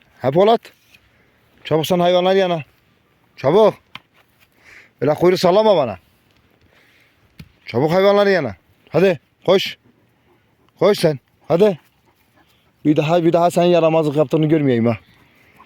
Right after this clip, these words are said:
Soros, akıllı ol. Bak lan deveye bak.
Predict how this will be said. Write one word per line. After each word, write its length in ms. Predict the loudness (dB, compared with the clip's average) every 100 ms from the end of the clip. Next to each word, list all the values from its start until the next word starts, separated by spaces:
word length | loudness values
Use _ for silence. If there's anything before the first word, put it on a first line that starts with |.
| _ _ _ _ _ _ _ _ _ _ _ _ _ _ _ _ _ _ _ _ _ _ -10 -8 -10 _ _ _ _ _ _ -20 _
Soros, 500 | -6 0 2 0 -6
akıllı 400 | -12 -6 -2 -2
ol. 100 | -2 -6 _ _ _ _ _ _ _ _ _ _ _ _ _ _ _ _ _ _ _ _ _ -20 -20 _ _ _ _ _ _ -14
Bak 80 | -8
lan 240 | -8 -4
deveye 400 | -2 0 0 0
bak. 160 | -2